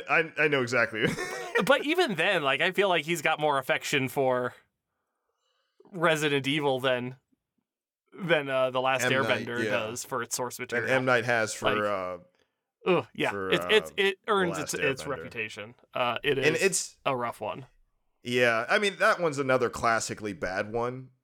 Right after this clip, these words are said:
Speaker 1: but I, I hate it in the fact that it's disappointing.
Speaker 2: Mm-hmm.
Speaker 1: You had all the money and all the clout and all the backing that you could ever want to do this,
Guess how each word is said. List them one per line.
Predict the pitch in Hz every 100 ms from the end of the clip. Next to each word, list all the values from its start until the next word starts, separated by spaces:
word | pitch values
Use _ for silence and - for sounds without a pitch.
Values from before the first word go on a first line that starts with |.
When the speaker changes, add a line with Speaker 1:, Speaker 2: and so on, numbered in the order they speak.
| - 110
Speaker 1:
but | 151 117 -
I, | 110 151 180 143 _ _ _ _ _ _ _ _ _ _ _ _ _ _ _ _ _ _ _ _ _ -
I | 170 214
hate | 147 165 170
it | - _ _
in | 135 127
the |
fact | 120 135 131
that | 123
it's | 104
disappointing. | - 110 90 - 90 78 76 69 - _ _ _ _ _ -
Speaker 2:
Mm-hmm. | 151 131 123 127 _ _
Speaker 1:
You | 160 254
had | 175 151 131 110 - _ _ -
all | 139 233 277
the | 294
money | 254 143 107 87 - _ _ -
and | 120 -
all | 170 247
the | 240
clout | 254 - 120 101 95 _ _ _ -
and | 143 143 139
all | 180 240
the | 220 180
backing | 165 147 143 143 139
that | 120
you | 127
could | 127 104
ever | 117 135
want | 120 117 92 90 - _ _ -
to | 139
do | 123 127 120
this, | 95 78 - -